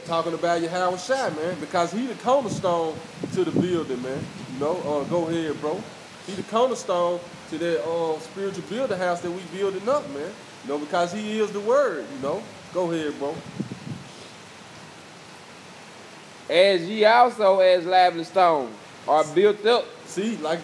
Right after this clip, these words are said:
Speaker 1: then it say, "Ye also as li-, as lively stones." Go ahead.
Speaker 2: "Are built up a spiritual house."
Speaker 1: And that word lively stones goes into worthy of the name, man.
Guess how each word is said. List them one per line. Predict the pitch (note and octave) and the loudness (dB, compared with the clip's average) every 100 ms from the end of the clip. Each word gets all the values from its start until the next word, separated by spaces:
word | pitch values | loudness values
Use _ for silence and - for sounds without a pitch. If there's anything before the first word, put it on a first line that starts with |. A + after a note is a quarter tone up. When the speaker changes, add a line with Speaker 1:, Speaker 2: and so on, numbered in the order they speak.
| D3 | -6
Speaker 1:
then | D#3+ F#3 | -2 0
it | F#3 | 0
say, | G#3 G3 | 0 0
"Ye | F3+ E3+ A3+ G3 | 0 -2 0 2
also | G#3+ C#4 B3 G3 F3+ | 4 2 0 -2 0
as | E3+ D#3 | 0 -2
li-, | D#3+ E3+ D3+ | -4 -6 -2
as | D#3 D3 | -2 0
lively | E3+ F3 F3 E3+ | 0 2 0 -4
stones." | E3 F#3 E3+ E3+ E3+ E3+ - - - - - | -6 -2 0 0 -2 -10 -18 -20 -20 -18 -4
Go | D#3 D#3 | -2 -2
ahead. | D#3 E3+ G3 - - - - - - - - - - - - - - - - - | -2 -2 -4 -8 -18 -18 -18 -18 -16 -16 -16 -16 -18 -16 -16 -16 -14 -14 -10 4
Speaker 2:
"Are | E3+ F3 | 8 8
built | D#3 G#3 G#3 G#3 | 6 4 4 2
up | G#3+ G#3 D#3 | 2 2 0
a | E3+ | 0
spiritual | E3+ - G3+ G3 F#3 F#3 | -2 4 6 6 4 2
house." | A3+ A3 - | 4 4 0
Speaker 1:
And | C#3 | -2
that | F3+ | -2
word | F3+ G3+ F#3+ | 2 2 2
lively | G3 G3 F#3+ F#3+ | 2 2 0 -4
stones | - A#3 C#4+ A3+ | 0 2 2 0
goes | - G3 G3 F3+ | 0 2 2 -2
into | F3+ G#3+ G3+ - - - A2+ | -2 0 0 -2 -12 -14 0
worthy | F3+ G#3+ G#3 G#3 | 4 4 2 0
of | G#3 | 0
the | G3 | 0
name, | G3+ B3+ D4 F#3+ C#3+ | 0 2 4 2 -2
man. | C#3+ F3 | -4 -6